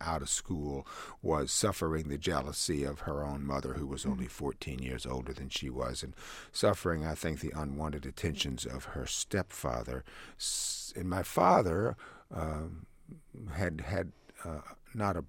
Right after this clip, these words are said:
bad life, except that at about age,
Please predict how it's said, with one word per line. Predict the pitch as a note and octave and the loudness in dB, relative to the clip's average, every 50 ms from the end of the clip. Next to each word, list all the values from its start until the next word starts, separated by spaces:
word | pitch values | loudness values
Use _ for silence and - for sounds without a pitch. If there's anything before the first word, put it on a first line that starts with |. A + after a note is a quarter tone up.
| - - | -6 -2
bad | - G2+ B2+ D#3 D#3+ - - | 4 6 8 8 8 8 6
life, | D#2+ B1+ A#1 A1+ C2 E2 F2+ - - - - - - - - | 2 0 -2 -2 -2 -2 -4 -6 -8 -12 -16 -16 -16 -14 -10
except | - D#2 D#2 - - - - F2+ - - - | -8 -8 -8 -6 -4 -2 0 0 -2 -2 -2
that | F2 D#2+ - | -4 -2 -2
at | C#2+ - - - - - - - - - - - - E2+ | -4 -6 -8 -12 -20 -20 -20 -20 -20 -20 -20 -12 -8 -6
about | D#2+ - D#2 D2 C#2+ B1+ - | -2 0 0 0 -2 -4 -6
age, | D2+ E2 D2 C#2+ - - - - - - - | -6 -6 -6 -6 -6 -8 -8 -8 -8 -8 -10